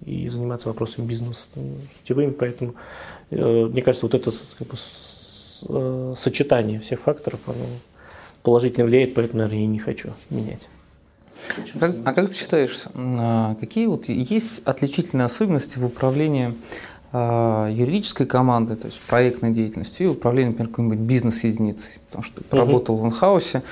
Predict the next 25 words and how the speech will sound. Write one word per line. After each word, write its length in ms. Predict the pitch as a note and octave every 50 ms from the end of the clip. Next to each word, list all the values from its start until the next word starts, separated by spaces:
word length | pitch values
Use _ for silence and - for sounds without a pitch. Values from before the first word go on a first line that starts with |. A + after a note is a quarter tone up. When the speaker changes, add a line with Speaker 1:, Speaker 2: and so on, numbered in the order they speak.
| - - -
Speaker 1:
Мгм. 120 | C#3 B2 C3+
Speaker 2:
а 160 | A#2+ A#2+ A#2+
кто 180 | A#2+ - D#3 C#3+
поработал 440 | C#3+ - C3+ C3 C#3 C#3 - C3
в 40 | B2+
инхаусе, 380 | B2+ B2+ - D#3+ D#3 D3 D3+ -
тот 320 | - A2+ - B2 A#2 A2+
посмотрел 480 | A#2 C3+ - - C#3+ D3 C#3+ D#3+ D#3 C#3+
настоящий 640 | C#3 C3+ - - D#3 D3+ D#3+ D#3 A3 G#3+ F3+ F#3 F3+
Speaker 1:
<laughs> 80 | E3+
Speaker 2:
бизнес, 360 | F3 G#3+ A3 F3+ F3+ E3+ E3+
потому 320 | F3 - C#3+ D3+ D3 D3+ C#3+
что 100 | C#3+ D#3 D3+
многие 260 | F3 G3 F#3+ C#3 -
Speaker 1:
Да. 60 | E3
Speaker 2:
называют 440 | E3+ D3 D#3 D#3+ E3+ E3 D#3+ D#3+ D#3+
юридически, 560 | D3+ D#3 E3+ D#3+ F3 E3+ E3+ - D#3+ - D#3
это 240 | D#3 F3+ - D3+ D#3
у 40 | D#3+
вас 200 | E3+ E3+ E3+ E3+
не 100 | F3 F3
бизнес, 380 | E3 F#3 G3+ F#3 F3 D#3+ E3+
это 180 | D#3 C3+ D#3 D#3+
так. 260 | D#3+ D3 D3 C3+ C3+
Speaker 1:
<laughs> 440 | D3+ C#3 C#3 - - C3+ D3+ C#3